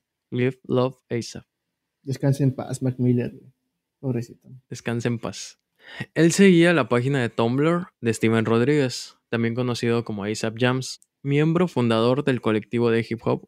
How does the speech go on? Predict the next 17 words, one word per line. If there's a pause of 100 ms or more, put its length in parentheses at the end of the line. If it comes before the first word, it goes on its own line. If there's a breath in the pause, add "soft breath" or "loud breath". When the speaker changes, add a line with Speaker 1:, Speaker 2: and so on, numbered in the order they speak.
Speaker 1:
A$ap
Mob. (540)
En
la
página (380)
ve
un
video
de
Rocky
y
se
pone
en
contacto
con
Jams,